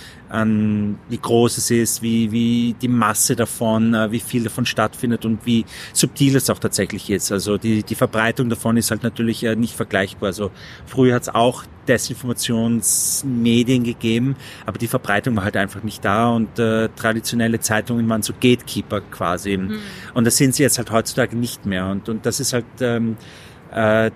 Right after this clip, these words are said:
Speaker 1: das macht den Unterschied. Natürlich Plattformen, wie sie agieren, ist, das ist ein ganz anderes Thema. Also können wir über Stunden drüber reden, was sie alles machen, nicht machen. Aber generell glaube ich, ähm, ähm, auf der einen Seite ist es eine Realität,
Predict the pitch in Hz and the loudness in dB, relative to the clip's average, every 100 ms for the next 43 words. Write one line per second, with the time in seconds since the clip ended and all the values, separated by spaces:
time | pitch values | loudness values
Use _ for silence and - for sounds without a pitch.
0 | - 131 120 117 - 131 - 135 127 135 | -4 0 2 2 0 0 0 -4 -2 -2
1 | - 160 156 - 123 135 127 - 117 120 | 0 2 0 0 -4 -2 -4 0 0 0
2 | 143 131 127 123 123 131 117 123 123 123 | -2 0 0 0 0 0 -2 2 4 4
3 | 123 - - - 120 120 - 113 127 113 | 2 0 -4 -4 -2 -2 0 0 0 -2
4 | 107 120 123 131 120 113 117 117 117 110 | 0 2 4 2 0 -4 0 0 2 0
5 | - 135 131 120 131 113 107 107 123 127 | 0 0 0 -2 -2 0 2 2 4 4
6 | 120 117 107 110 - 120 117 113 113 - | 4 2 0 0 0 -2 -2 -2 -6 -4
7 | 113 135 - 107 98 - 131 135 - - | -4 -4 -4 -2 -2 0 -2 -2 -10 -20
8 | - - - 131 135 131 147 143 131 135 | -20 -4 0 2 4 4 4 4 2 2
9 | 123 127 - 127 120 120 120 - - - | 2 2 0 0 2 2 0 -4 -16 -20
10 | - - - - - 113 117 117 - - | -20 -20 -20 -20 -2 0 2 0 -4 -12
11 | - - 123 120 127 131 123 123 135 135 | -20 -4 2 2 2 -2 -2 -2 -2 0
12 | 127 123 120 123 - 120 | 0 2 0 0 2 2